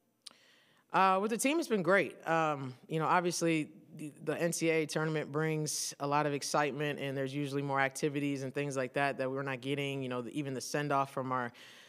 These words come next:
fans and having our band and cheerleaders and all that stuff, you know, we're not, we're not doing that. But at the same time, you know, especially,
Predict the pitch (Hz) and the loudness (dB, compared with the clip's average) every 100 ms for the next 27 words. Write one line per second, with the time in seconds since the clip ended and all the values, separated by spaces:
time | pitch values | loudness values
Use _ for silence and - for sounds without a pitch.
0 | - _ - - - 180 175 170 170 151 | -20 _ -20 -6 2 2 4 2 2 0
1 | 147 165 156 147 131 160 160 156 143 135 | 0 0 2 0 2 2 2 0 -2 -2
2 | 170 160 160 156 135 139 147 156 147 - | 0 2 2 0 0 0 2 2 0 0
3 | 151 143 - 147 139 131 160 175 160 - | -2 -2 -8 -2 -2 0 2 2 2 0
4 | 175 160 139 170 175 175 180 - 147 143 | 0 0 2 2 4 2 2 0 0 0
5 | - - - - - 156 - 196 190 190 | -2 -14 -20 -12 -4 -2 0 2 2 2
6 | 185 185 180 - - 160 147 139 139 - | 4 4 0 -4 -6 -2 0 0 -4 -8
7 | - 185 180 165 160 | 0 0 2 0 0